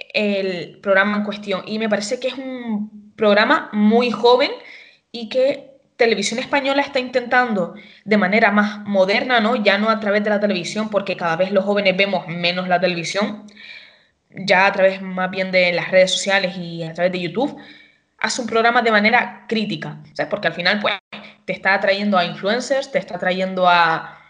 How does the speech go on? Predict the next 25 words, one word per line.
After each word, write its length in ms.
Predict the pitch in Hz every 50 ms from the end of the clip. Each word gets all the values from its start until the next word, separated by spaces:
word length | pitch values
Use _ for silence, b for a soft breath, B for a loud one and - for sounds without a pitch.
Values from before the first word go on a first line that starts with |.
| B B B
médicos, 920 | - 196 202 202 202 202 202 208 208 202 202 202 208 208 208 208 208 - 208
mm, 560 | 208 202 196 190 185 185 180 170 165 180 - -
pero 160 | 185 175 170
un 140 | 165 165 165
poquito 280 | 190 175 - 175 185
más 140 | 170 165 156
jóvenes, 460 | - 240 254 269 269 262 269 254 226
¿no? 320 | 208 220 247 269 277 269 -
Personalidades 640 | 220 196 - 202 185 190 196 226 247 254 247 247
que, 280 | - 262 240 233 233 B B B B B B B
con 100 | - 220
las 120 | 202 208 -
que 80 | 226
te 80 | 202 208
puedes 360 | - - 220 269 294 311 262
llegar 220 | 208 196 185 208
a 60 | 208 208
sentir 360 | - 208 185 180 - 208 208
un 100 | 202 202
poquito 280 | 196 190 196 196 202
más 160 | 190 185 190 202
identificado 720 | 185 185 180 185 - 180 175 - 196 202 208 208 202 202
y 400 | 202 196 190 185 180 160 - -
hablan 420 | - 180 202 226 220 208 208 208
de 680 | 202 185 175 160 113 - - - - - _ _ _ _